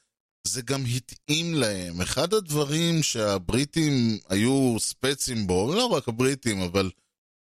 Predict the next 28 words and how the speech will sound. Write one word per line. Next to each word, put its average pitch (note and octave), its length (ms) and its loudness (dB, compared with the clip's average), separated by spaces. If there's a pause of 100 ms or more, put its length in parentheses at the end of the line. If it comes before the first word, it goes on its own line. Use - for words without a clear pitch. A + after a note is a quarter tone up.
(180)
אנחנו - 140 0
מדברים G#2+ 340 4
פה B2+ 140 2
על A#2+ 60 4
היסטוריה A#2+ 380 0
קרובה, B2 320 2
וחוץ C3+ 340 -2
מזה, A2 260 2
זה G2+ 180 -2
מה A2 100 0
שקרה G#2+ 380 0
בבורמה G#2+ 500 2
בין F#2+ 220 2
השאר, F#3+ 380 0 (840)
ההת-, A#2+ 400 -2
הבריטים E3 560 2
היה D#3+ 160 2
להם E3+ 200 2
טכניקה D#3+ 580 -2
נהדרת B2+ 920 0
איך A2 200 0
לשלוט A2+ 420 -2
על G#2+ 100 0
הדברים. F2+ 520 0
הם C#3 160 2
היו F#3 180 4
מוצאים D#3+ 480 0
מישהו C#3 640 0